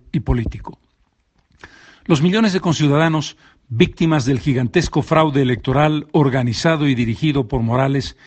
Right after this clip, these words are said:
que luchamos democráticamente durante más de un año y veintiún días hasta conseguir su renuncia, denunciamos esa mentira y afirmamos, dentro y fuera de Bolivia, que tal teoría no se sostenía. En ese contexto,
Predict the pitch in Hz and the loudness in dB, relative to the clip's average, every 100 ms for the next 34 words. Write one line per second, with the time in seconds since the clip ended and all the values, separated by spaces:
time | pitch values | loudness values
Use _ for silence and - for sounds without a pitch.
0 | - - - 151 143 196 196 170 160 151 | -20 -16 0 2 2 0 0 0 0 2
1 | 147 139 - 214 196 180 147 143 170 156 | 4 2 0 -2 -2 -2 0 0 0 0
2 | 147 131 127 135 139 151 143 147 160 147 | 0 0 -2 0 -2 0 0 0 2 2
3 | 127 127 113 156 147 151 123 - - - | 2 0 0 -2 2 0 0 -6 -20 -20
4 | - 147 - 147 139 - 143 160 - 120 | -4 -4 -2 -2 0 0 0 0 -2 0
5 | 127 151 160 160 151 147 - - _ _ | 2 2 2 0 -2 -4 -18 -20 _ _
6 | - _ - 156 156 151 - 196 196 165 | -20 _ 0 2 4 2 2 0 0 -2
7 | - 180 185 160 123 165 151 143 - _ | -2 -2 0 0 0 2 2 0 -6 _
8 | - - 147 143 151 165 151 117 - - | -12 -2 0 2 2 2 2 -2 -6 -6
9 | 113 165 147 123 113 - 139 135 135 131 | 0 2 2 0 2 2 0 -2 0 0
10 | 131 127 123 - - _ - 135 - 170 | 2 0 -2 -8 -20 _ -2 -2 2 0
11 | 160 135 127 143 135 123 _ - 127 139 | 2 2 4 2 2 -4 _ -4 2 4
12 | 160 - 135 127 - 123 107 98 90 _ | 4 2 -2 -4 -2 -4 -4 -8 -14 _
13 | _ _ _ _ _ - - _ _ _ | _ _ _ _ _ -20 -20 _ _ _
14 | - 196 226 240 190 139 - - - | 2 2 4 2 2 0 -2 -2 -2